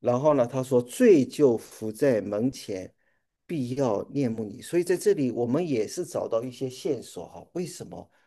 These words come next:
好像这个该隐好像他这样的一种献祭跟罪有关系哈。呃，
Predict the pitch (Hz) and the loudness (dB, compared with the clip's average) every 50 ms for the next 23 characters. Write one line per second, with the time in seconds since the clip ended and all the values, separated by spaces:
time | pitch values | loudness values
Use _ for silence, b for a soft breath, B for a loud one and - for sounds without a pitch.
0 | _ _ _ - 143 151 - 202 196 190 185 - 196 190 - 156 147 135 127 123 | _ _ _ -14 -14 -10 -8 -8 -8 -8 -10 -12 -14 -8 -2 0 2 2 2 0
1 | 120 - _ _ _ _ _ _ _ _ _ _ _ _ _ _ _ _ _ _ | -2 -8 _ _ _ _ _ _ _ _ _ _ _ _ _ _ _ _ _ _
2 | _ _ _ _ _ _ _ _ _ _ _ - 208 214 214 208 180 147 131 120 | _ _ _ _ _ _ _ _ _ _ _ -6 -2 0 0 0 0 -2 -2 -4
3 | 113 120 - 104 110 110 - 165 156 147 139 127 117 - - - - 165 170 165 | -4 -2 -2 -2 -2 -2 -2 -2 -2 0 -2 -4 -6 -10 -14 -12 -10 -10 -10 -6
4 | - 240 214 202 180 143 123 127 147 147 - - 120 113 110 - - - 214 202 | -2 -2 -2 -2 -2 -4 -6 -6 -6 -6 -6 -6 -8 -8 -8 -10 -10 -6 -4 -2
5 | 170 135 127 123 - - 139 120 110 110 - _ _ _ _ _ - 190 180 180 | -2 -2 -2 -4 -6 -8 -10 -10 -10 -10 -16 _ _ _ _ _ -4 -2 -2 -2
6 | 180 180 - - - 320 277 214 147 123 117 95 - - - 110 113 110 104 101 | -2 -6 -6 -2 0 2 2 2 2 0 -2 -2 -4 -4 -4 -2 -2 -2 -2 -6
7 | - - - 92 87 85 78 - - _ _ _ _ _ _ _ _ _ _ _ | -10 -14 -16 -16 -18 -20 -20 -20 -20 _ _ _ _ _ _ _ _ _ _ _
8 | - 160 | -20 -20